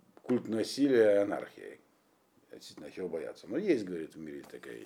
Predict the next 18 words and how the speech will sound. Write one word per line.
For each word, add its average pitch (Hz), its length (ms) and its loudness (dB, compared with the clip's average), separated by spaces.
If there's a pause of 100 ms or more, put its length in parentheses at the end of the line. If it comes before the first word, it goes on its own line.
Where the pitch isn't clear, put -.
(140)
вещь. - 360 -4 (640)
Все-таки 113 440 0
одна 110 440 4
вещь 170 380 6
всем 127 260 2
известна. - 480 -2 (100)
Все 135 240 4
живые 135 320 8
знают, 117 300 2
что - 180 -4
умрут. 87 400 -10 (2000)
Так? - 220 -8 (920)
А 95 140 -2
мертвые 110 680 6 (1200)
уже 110 200 6
ничего 139 340 8
не 101 120 4
знают. 73 580 -6